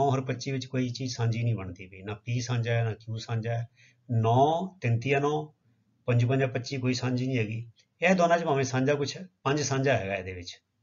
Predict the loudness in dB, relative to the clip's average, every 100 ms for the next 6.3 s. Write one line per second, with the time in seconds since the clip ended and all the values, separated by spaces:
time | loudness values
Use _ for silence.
0 | _ _ _ 0 0 2 -2 0 0 0
1 | -2 -10 _ _ -2 0 2 6 6 4
2 | 0 0 0 0 0 0 -2 -2 -2 -2
3 | -2 -2 -2 -4 -6 -10 -20 -10 2 2
4 | 2 2 2 0 -2 0 0 0 0 0
5 | 0 0 2 2 2 2 2 4 2 2
6 | 2 2 -2